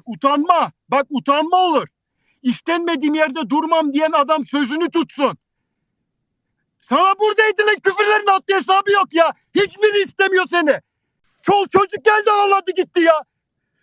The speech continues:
Lan çocuklar ağlıyor. Yazık değil mi ya?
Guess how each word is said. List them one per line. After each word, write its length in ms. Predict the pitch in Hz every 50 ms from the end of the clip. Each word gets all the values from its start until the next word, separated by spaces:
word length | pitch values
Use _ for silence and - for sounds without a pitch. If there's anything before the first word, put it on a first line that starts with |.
| _ _ -
Lan 160 | 254 359 403 -
çocuklar 540 | - 403 415 403 - 415 381 480 453 440
ağlıyor. 600 | 440 440 440 440 427 427 427 427 403 349 240 170 - _ _ _ _ _ _ _ _ _ _ _ _ _ _ _ _ _ _ _ _ _ _ _ _ _ _ _ _ _ _ _ _ _ _ _ _ _ _ _ _ _ _ _ _ _ _ _ _ _ _ _ _ _ _ _ _ _ _ _ _ _ _ _ _ _ _ _ _ _ _ -
Yazık 340 | 320 403 415 392 415 277 330
değil 200 | 440 440 440 427
mi 100 | 415 403
ya? 340 | 370 339 311 262 190 143